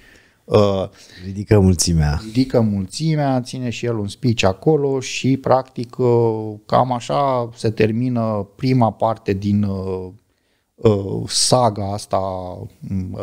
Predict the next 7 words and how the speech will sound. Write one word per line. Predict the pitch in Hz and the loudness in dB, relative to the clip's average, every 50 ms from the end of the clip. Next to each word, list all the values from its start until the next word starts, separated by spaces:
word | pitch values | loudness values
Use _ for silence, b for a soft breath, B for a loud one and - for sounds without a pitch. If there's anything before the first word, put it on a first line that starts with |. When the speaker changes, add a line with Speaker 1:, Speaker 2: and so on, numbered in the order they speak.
| 98 95 | -4 -2
Speaker 1:
a | 98 98 98 98 | 0 0 2 2
Revoluției, | 107 107 98 98 92 87 95 107 110 - - 110 101 | 2 2 2 0 -2 0 0 0 0 0 -2 -2 -2
care, | 98 - 101 95 95 98 98 107 113 - b b b b b b b b b b b | -2 -2 -2 -2 0 0 -2 -4 -6 -12 b b b b b b b b b b b
uh, | _ - - 98 92 95 95 98 101 101 | _ 0 0 2 2 2 0 -4 -6 -6
după | 104 95 87 - 98 | -6 -6 -4 -4 -6
cum | 90 - - 101 98 95 | -4 -2 -2 -2 -2 0
vezi | 92 90 92 98 98 95 - - - | -2 -4 -4 -6 -6 -10 -14 -18 -20